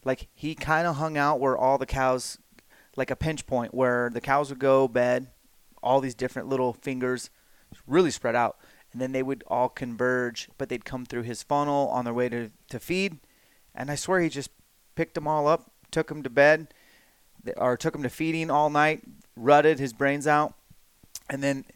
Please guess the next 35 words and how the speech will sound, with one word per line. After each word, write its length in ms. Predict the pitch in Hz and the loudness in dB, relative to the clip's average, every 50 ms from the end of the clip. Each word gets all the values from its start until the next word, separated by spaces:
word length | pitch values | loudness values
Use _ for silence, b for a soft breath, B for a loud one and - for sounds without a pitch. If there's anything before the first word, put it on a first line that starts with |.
| _ _ | _ _
they'd 160 | - 127 127 113 | -6 -6 -4 -2
get 160 | 147 131 - | -2 -2 0
down 180 | 147 147 147 | 0 0 0
to 40 | 143 | -2
the 60 | 127 | -4
pinch 240 | 110 - 147 147 - | -8 -8 -10 -8 -4
point, 200 | - 156 147 127 | -4 -4 -4 -2
he'd 160 | 107 139 151 | -4 -4 -4
hang 240 | 139 143 143 143 139 | -2 -2 -4 -2 -2
there, 160 | 135 143 156 | -2 0 0
and 100 | 151 131 | 0 -2
then 100 | 123 117 | -4 -4
they'd 160 | 120 120 120 123 | -4 -4 0 2
all 440 | 127 131 131 131 131 127 127 b b b b b b _ | 4 4 4 4 4 2 -2 b b b b b b _
disperse. 640 | 131 123 - - - 131 92 76 - - - - B B B B B B B B B B B B B B B B - | -8 -6 -6 -6 -4 -6 -6 -6 -8 -10 -12 -12 B B B B B B B B B B B B B B B B -8
And 100 | 131 139 | -2 2
I 120 | 151 202 | 4 6
wanted 340 | 214 185 165 151 143 131 - | 6 6 6 4 4 2 -2
him, 420 | - - - 131 120 110 - - - _ _ _ _ _ _ - | -4 -6 -4 -4 -4 -4 -6 -10 -18 _ _ _ _ _ _ -8
and 160 | 131 120 120 | -6 -2 -2
I 120 | 135 156 | -2 0
got 260 | 151 139 139 139 131 | 2 4 4 4 4
in 80 | 127 123 | 2 0
on 160 | 123 120 120 | -2 -4 -6
him 200 | 120 120 117 120 | -6 -8 -10 -10
just, 200 | 117 123 120 - _ _ _ _ _ - | -10 -10 -12 -12 _ _ _ _ _ -14
mm, 340 | 196 214 214 202 180 143 123 | -10 -8 -6 -6 -8 -8 -10
so 300 | - - 151 151 175 175 | -6 -4 -2 0 0 -2
many 180 | 170 160 156 | -2 -6 -6
different 320 | 131 131 127 - 135 123 - | -6 -8 -8 -8 -10 -8 -4
times. 460 | 135 131 135 135 131 127 123 - b b b b b b | -2 0 2 2 2 0 -2 -6 b b b b b b
He 140 | - 143 | -10 -8
was 100 | 147 139 | -8 -6
super 260 | - - 156 143 139 131 | -4 -4 -4 -4 -4 -6
smart. 520 | - - 139 131 135 135 139 131 - _ | -4 -2 2 2 4 4 2 2 -2 _